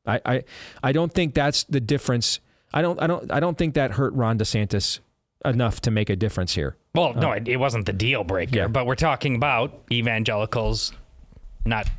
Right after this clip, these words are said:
Speaker 2: not
Speaker 1: I,
Speaker 2: turning
Speaker 1: I,
Speaker 2: out.
Speaker 1: I, I think that there's, I do think there are some people that are just like, again, some of it is, "My guy was gonna win anyway, so what's the point?" Some of it is, "I'm, I'm just tired of the Trump drama. I can't do anymore."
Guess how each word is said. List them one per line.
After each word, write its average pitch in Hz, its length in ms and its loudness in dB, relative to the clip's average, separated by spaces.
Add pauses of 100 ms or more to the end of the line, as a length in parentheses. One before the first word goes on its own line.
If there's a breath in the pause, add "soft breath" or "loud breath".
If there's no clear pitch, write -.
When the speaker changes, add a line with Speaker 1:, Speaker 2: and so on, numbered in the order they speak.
(200)
Speaker 2:
not 110 280 0
Speaker 1:
I, - 40 0
Speaker 2:
turning 131 340 2
Speaker 1:
I, 143 40 2
Speaker 2:
out. 190 220 0
Speaker 1:
I, 139 320 2
I 147 40 2
think 170 260 0
that 131 180 0
there's, 120 400 2
I 135 80 2
do 151 220 2
think 170 240 0
there 139 160 4
are 117 120 2
some 143 220 2
people 135 320 2
that 120 160 4
are 113 80 4
just 110 280 0
like, 104 200 2
again, 120 520 2
some 135 200 2
of 127 80 2
it 127 100 4
is, 123 240 0
"My 113 180 2
guy 117 180 2
was 117 100 2
gonna 113 140 2
win 110 120 2
anyway, 104 220 2
so 104 140 0
what's 101 160 0
the 120 100 0
point?" 101 280 0 (520 loud breath)
Some 147 300 2
of 131 80 2
it 127 80 4
is, 120 320 2 (120)
"I'm, 117 220 2
I'm 113 220 2
just 113 180 0
tired 98 360 2
of 87 140 0
the 90 100 0
Trump 85 300 -2 (380)
drama. 82 320 2
I 60 100 0
can't 95 260 -2
do 92 160 0
anymore." 87 420 0